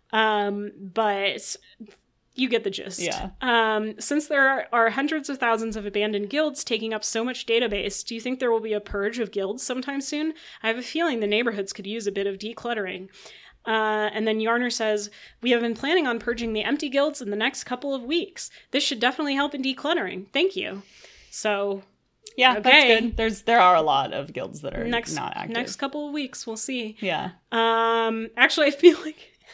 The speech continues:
Speaker 1: that was, that editorial came out, like, two weeks ago, so
Speaker 2: I,
Speaker 1: again, don't
Speaker 2: yeah.
Speaker 1: hold your breath.
Speaker 2: I don't know.
Speaker 1: Um, but it is a good idea.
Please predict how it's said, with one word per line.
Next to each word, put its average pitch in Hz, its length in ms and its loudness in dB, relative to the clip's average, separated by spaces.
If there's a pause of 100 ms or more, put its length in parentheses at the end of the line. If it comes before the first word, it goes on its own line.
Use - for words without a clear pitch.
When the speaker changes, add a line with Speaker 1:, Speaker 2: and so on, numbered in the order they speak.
(140)
Speaker 1:
that 269 200 6
was, 294 320 -2
that 262 380 2
editorial 226 500 -2
came 214 180 -4
out, 208 140 0
like, 202 160 -2
two 208 160 -6
weeks 190 260 -4
ago, 185 300 -8
so 185 1000 -8 (280)
Speaker 2:
I, - 340 -4
Speaker 1:
again, 214 280 2
don't 208 140 0
Speaker 2:
yeah. 151 140 2
Speaker 1:
hold 208 160 -2
your 196 60 -4
breath. 190 440 -8
Speaker 2:
I 226 100 -2
don't - 20 0
know. 220 60 2
Speaker 1:
Um, 214 480 2
but 254 140 2
it 294 120 2
is 320 160 0
a 285 40 2
good 240 140 2
idea. 190 580 -2